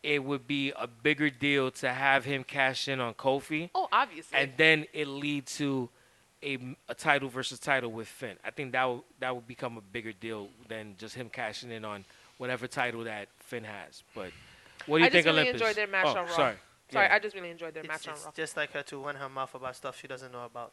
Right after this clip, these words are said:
Speaker 2: Oh my
Speaker 1: Oh.
Speaker 2: God, go
Speaker 3: Anyway,
Speaker 2: home.
Speaker 3: I just, <laughs> I, I don't understand it. I mean, I, I just, I want Andrade to win 'cause, you know, he used to be a luchador, you know, like me.
Speaker 1: Okay.
Speaker 3: He likes wear mask and stuff, you know.
Speaker 1: You know,
Speaker 2: That's, that's why.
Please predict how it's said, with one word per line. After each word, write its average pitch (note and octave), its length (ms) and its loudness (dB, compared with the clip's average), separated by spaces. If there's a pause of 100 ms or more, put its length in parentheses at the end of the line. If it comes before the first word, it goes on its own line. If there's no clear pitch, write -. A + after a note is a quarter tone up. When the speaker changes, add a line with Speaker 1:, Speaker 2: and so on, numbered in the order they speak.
(140)
Speaker 2:
Oh - 100 0
my F#4+ 100 2
Speaker 1:
Oh. A3 80 -2
Speaker 2:
God, C#4+ 280 10
go C4 100 8
Speaker 3:
Anyway, D4+ 560 8
Speaker 2:
home. - 120 0
Speaker 3:
I D#3+ 40 4
just, D#3+ 260 -8 (200)
<laughs> - 0 - (1040)
I, D#3+ 180 4
I E3 60 0
don't F#3 180 4
understand F#3+ 520 -2
it. F3+ 100 -4
I E3 180 2
mean, E3 340 -8
I, E3+ 180 0 (140)
I F3 140 0
just, F3+ 360 -8 (460)
I F#3 80 6
want G#3 200 2
Andrade E3 400 2
to D3 100 -10
win D3+ 400 -8
'cause, D3 320 -6 (100)
you D#3+ 120 -12
know, D3+ 120 -4
he D3 120 -10
used D3+ 260 -10
to D3+ 100 -12
be C#3 360 -14 (240)
a D3+ 100 -4
luchador, C#3+ 560 -8 (380)
you D3+ 140 -14
know, C#3+ 220 -10 (140)
like C#3+ 300 -8
me. D#3 180 -16 (500)
Speaker 1:
Okay. D#3+ 260 -2
Speaker 3:
He D#3 60 -10
likes C#3+ 200 -12 (100)
wear D3 180 -4
mask C#3+ 420 -8
and F3+ 140 -16
stuff, - 340 -12 (120)
you - 80 -20
know. - 60 -20 (880)
Speaker 1:
You D3 100 -10
know, C#3 320 2 (100)
Speaker 2:
That's, G3+ 180 -6
that's G3 200 -4
why. G#3 160 -8